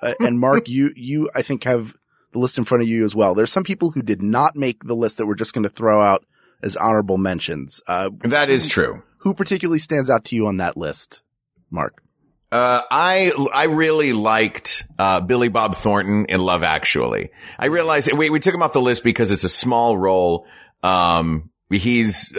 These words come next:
Speaker 3: and he's a total jerk in it. You don't really see much of him doing anything policy related, but he is exactly what that movie needs at that moment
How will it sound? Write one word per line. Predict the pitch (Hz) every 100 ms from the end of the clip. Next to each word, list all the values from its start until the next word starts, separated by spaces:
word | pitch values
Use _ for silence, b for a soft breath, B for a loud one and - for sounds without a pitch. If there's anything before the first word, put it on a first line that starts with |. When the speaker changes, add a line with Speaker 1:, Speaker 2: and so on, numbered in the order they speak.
| -
Speaker 3:
and | 113 120 127
he's | 123
a | 120
total | 107 156 127 104
jerk | 87 107 85 73 - -
in | 90 82
it. | 82
You | 123
don't | 131 127
really | 127 117
see | 107 120
much | 107 104 104
of | 95
him | 98
doing | 95 92 92
anything | 92 90 85 82
policy | - 117 107 104 104 87
related, | 82 90 101 85 76 B B B -
but | 131
he | 120 135
is | 127 - 120
exactly | 104 95 123 127 143 127
what | 110 -
that | 117 110 95
movie | 101 110 120 113
needs | 104 98 90 - -
at | 90 85
that | 92 90 92
moment | 95 92 87 82 -